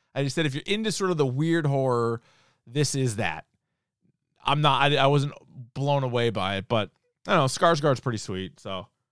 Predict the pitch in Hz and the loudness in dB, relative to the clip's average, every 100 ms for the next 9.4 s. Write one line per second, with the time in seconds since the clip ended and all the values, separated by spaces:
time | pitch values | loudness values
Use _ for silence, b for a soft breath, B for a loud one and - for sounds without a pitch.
0 | _ _ _ _ _ _ - 113 110 113 | _ _ _ _ _ _ -12 -8 -6 -4
1 | 131 143 120 - 123 107 101 - - 151 | -2 -2 -6 -4 -4 -4 -6 -10 -6 -2
2 | 131 90 82 - 220 208 - 196 185 170 | -2 -2 -8 -2 0 2 2 2 0 0
3 | 240 226 160 156 143 143 143 123 120 120 | 0 2 0 0 2 0 0 0 -2 -2
4 | 123 113 - 113 113 104 98 - _ _ | -2 -2 -2 -4 -2 -4 -6 -12 _ _
5 | _ _ 120 117 110 110 120 120 120 113 | _ _ -2 0 0 0 0 0 0 0
6 | 90 - 113 123 135 139 131 - 151 139 | -4 -2 -2 -2 -2 -2 -2 -4 -2 -2
7 | 143 143 135 143 147 - _ _ _ _ | -2 -4 -2 -4 -4 -12 _ _ _ _
8 | 123 110 110 131 127 127 139 139 131 98 | -6 -4 -2 -4 -4 -4 -2 0 0 -4
9 | - 117 85 64 | -6 -8 -8 -10